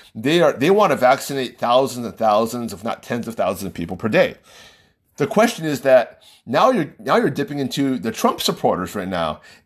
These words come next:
and people are just not going. You know, so the liberals have already been vaccinated 'cause liberals, <laughs> liberals believe that, you know, the vaccine, they've waited all this time for the vaccine, and here they go, they got the vaccine, they got their card,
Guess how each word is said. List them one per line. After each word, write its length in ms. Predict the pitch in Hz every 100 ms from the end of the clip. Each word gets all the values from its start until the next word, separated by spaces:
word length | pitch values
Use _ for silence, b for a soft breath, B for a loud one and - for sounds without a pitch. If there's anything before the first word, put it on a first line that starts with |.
| -
and 180 | 113
people 220 | - - 147
are 100 | 95
just 260 | 127 123
not 200 | 120 95
going. 380 | 104 180 - - _ b b b b
You 60 | 131
know, 100 | 143
so 480 | 120 120 - 139 123
the 160 | 92
liberals 500 | 123 151 277 233 165
have 120 | 139 113
already 300 | 135 143 135
been 160 | 117
vaccinated 580 | 95 87 - 107 87 127
'cause 100 | 123
liberals, 540 | 117 233 254 143 139 b b b b
<laughs> 240 | - - -
liberals 840 | 123 73 - - 233 294 254 226 B B B -
believe 300 | 160 185 147
that, 260 | 135 -
you 100 | 147
know, 140 | 143 135
the 80 | 117
vaccine, 560 | 139 120 - 160 170
they've 160 | 120 113
waited 240 | 143 131
all 160 | 131 208
this 100 | 214
time 220 | - 175
for 120 | 175
the 80 | 156
vaccine, 520 | 160 160 - 151 156
and 140 | 123 117
here 160 | 180
they 100 | 185
go, 220 | 147 151
they 80 | 135
got 180 | 110 147
the 80 | 151
vaccine, 460 | 143 143 - 139
they 100 | 113
got 220 | 101 131 -
their 100 | 160
card, 420 | - 135 139